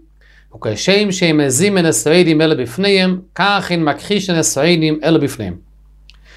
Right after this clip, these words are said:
כדי לבוא ולהתווכח עם עדים אחרים, יש שתי אופנים.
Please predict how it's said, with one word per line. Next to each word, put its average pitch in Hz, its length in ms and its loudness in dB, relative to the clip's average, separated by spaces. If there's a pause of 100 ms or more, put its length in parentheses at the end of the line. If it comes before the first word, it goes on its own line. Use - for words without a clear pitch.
(260)
כדי 196 280 2
לבוא 185 280 0
ולהתווכח 165 640 0
עם 127 120 -6
עדים 151 240 0
אחרים, 123 460 -4 (340)
יש 185 140 0
שתי 208 140 0
אופנים. 151 460 -2